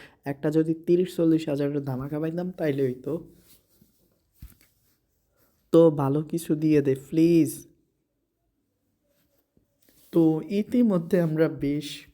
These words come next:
কয়েকটি স্পিন করছি এবং সামান্য টু এক্স, থ্রি এক্সের কাছাকাছি এমন টাইপেরই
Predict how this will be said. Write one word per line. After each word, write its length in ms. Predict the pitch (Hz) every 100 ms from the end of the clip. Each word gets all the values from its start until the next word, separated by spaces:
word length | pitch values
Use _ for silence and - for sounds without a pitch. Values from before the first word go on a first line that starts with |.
| -
কয়েকটি 480 | 160 165 160 165
স্পিন 380 | 151 - 147 147
করছি 500 | 156 - 135 135 147 147
এবং 420 | 135 127 127 127 - - - - - 202
সামান্য 520 | 185 165 165 165 175
টু 300 | 175 160 147
এক্স, 360 | 147 151 - -
থ্রি 200 | 156 151
এক্সের 320 | 143 143 151
কাছাকাছি 640 | 156 139 139 135 135 156 165
এমন 280 | 165 170
টাইপেরই 540 | 170 143 135 139 143